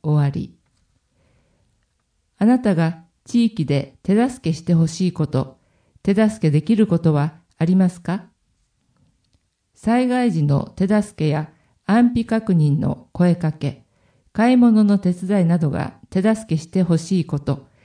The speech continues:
手助けできることで共に高い割合となっています。あなたが地域で必要だと思う役割や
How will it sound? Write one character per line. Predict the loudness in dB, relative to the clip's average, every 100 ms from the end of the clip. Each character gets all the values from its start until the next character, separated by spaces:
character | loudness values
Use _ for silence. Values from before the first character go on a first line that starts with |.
| _ _ _
手 | 0 2 0
助 | -4 -2
け |
で | -2
き | -2 -2
る | -2
こ | -2
と | -2
で | -2 -6 -10 _ _ -2
共 | 2 4 4
に | 4 0
高 | -2 -4 -2 0
い | 2
割 | 2 2 0
合 | 0
と | 0 2
な | 0
っ | -2
て | -6
い | -4
ま | -4 -6
す。 | -10 _ _ _ _ _ _ _ _ _ _ _ _ _ _ _ _ _ _ _ _ _ _ _ _
あ | 2
な | 4 4
た | 2
が | 2 0 -4 -20 _
地 | 0 2
域 | 2 0
で | 0 -2 -6
必 | -18 -2 2
要 | 4 4
だ | 2
と | 2 2
思 | 4 4
う | 2
役 | -2 -2 0
割 | 2 2 0
や | -4